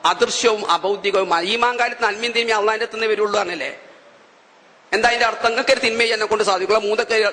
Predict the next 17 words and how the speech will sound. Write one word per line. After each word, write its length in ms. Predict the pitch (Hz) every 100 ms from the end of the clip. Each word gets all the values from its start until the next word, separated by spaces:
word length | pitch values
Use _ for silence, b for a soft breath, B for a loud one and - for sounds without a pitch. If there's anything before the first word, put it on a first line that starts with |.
| -
ആ, 140 | 196 185 -
മുഖത്തെ 300 | 185 220 226
ഒരു 60 |
അടി 160 | 208 196
ഒന്നുകൂടെ, 340 | 208 190 151
നിങ്ങളെ 1120 | 131 - - - - - - - _ - 214 247
കുറിച്ച് 200 | 247 214
ഏഷണി 320 | 226 220 247
പറഞ്ഞു 260 | 220 202
തന്നൂടെ? 300 | 208 175 135 -
ഇതവിടെ 340 | 143 131 123 - - - - - - -
നിങ്ങൾക്കൊരു 260 | 247 277 269
ഗുണം 240 | 240 262
ചെയ്യാൻ 160 | 247 247
എന്നെ 100 | 233
കൊണ്ട് 200 | 226 226
സാധിക്കൂലേ? 580 | 196 180 170 156 135